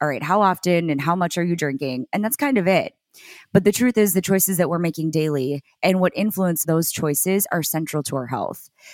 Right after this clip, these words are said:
So while we may touch on diet and exercise with our doctor, and that might be the bulk of a lot of conversations around wellness, some of the preventative steps that we can take to be the healthiest versions of ourselves are not always included. And of course, one of those would be drinking.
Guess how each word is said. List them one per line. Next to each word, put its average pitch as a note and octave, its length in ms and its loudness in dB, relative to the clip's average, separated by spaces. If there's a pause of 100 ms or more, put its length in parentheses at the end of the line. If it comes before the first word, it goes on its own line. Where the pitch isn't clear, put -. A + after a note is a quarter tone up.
(140)
So F#3 320 4
while F3 260 4
we F#3+ 120 2
may G#3 180 2
touch F#3+ 320 0
on D#3 180 0
diet D#3 400 -2
and D#3 160 -6
exercise D3 540 -2
with C#3+ 100 -4
our C3+ 140 -4
doctor, E3+ 460 0
and E3 140 -2
that F3 120 0
might F3+ 140 -2
be F3+ 100 -4
the E3 100 -4
bulk D#3+ 320 -2
of D#3 100 -4
a D#3 60 -2
lot C#3+ 260 0
of D3+ 100 -10
conversations D3+ 680 -6
around C#3 220 -4
wellness, D3 580 -2 (380)
some G#3+ 260 0
of A3 80 -2
the G3+ 120 0
preventative F3 580 -2
steps D3+ 260 -2
that D3 120 -2
we D3+ 100 -2
can D3 180 -6
take C#3+ 220 -4
to D3+ 120 -8
be C#3+ 120 -2
the C#3+ 100 -4
healthiest E3 480 -4
versions D3 320 -4
of C3 100 -6
ourselves B2+ 540 -6 (380)
are F3 80 0
not E3+ 260 0
always E3 240 0
included. C#3+ 500 -4
And C3 140 -2
of C#3+ 100 -6
course, D#3 220 -6
one D#3 140 -4
of D3 80 -4
those C#3 180 -4
would C#3+ 100 -10
be C3 100 -8
drinking. B2+ 600 -10